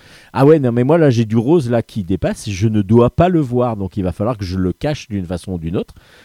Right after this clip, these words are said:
Ou alors il faut le mettre dans un autre sens, peut-être que moi je vois le, je vois un petit carré, un carré rose, mais peut-être que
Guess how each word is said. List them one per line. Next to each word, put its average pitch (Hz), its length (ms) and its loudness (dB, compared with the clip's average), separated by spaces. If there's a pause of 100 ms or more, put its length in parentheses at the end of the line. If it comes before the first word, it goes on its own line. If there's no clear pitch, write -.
(480)
Ou 120 160 4
alors 135 280 6
il 117 60 0
faut 123 120 2
le 113 60 4
mettre 110 160 -2
dans 107 200 -2
un 98 120 -2
autre 98 180 0
sens, 165 280 -2
peut-être - 640 0
que 120 260 4 (300)
moi 110 280 2
je 107 100 0
vois 98 220 2
le, 92 300 2
je 87 100 -4
vois 95 100 -2
un 92 80 -4
petit - 160 -16
carré, 101 260 -4
un 104 140 -4
carré 95 300 -2
rose, 98 260 0
mais 90 120 -4
peut-être 98 440 -6
que 95 160 2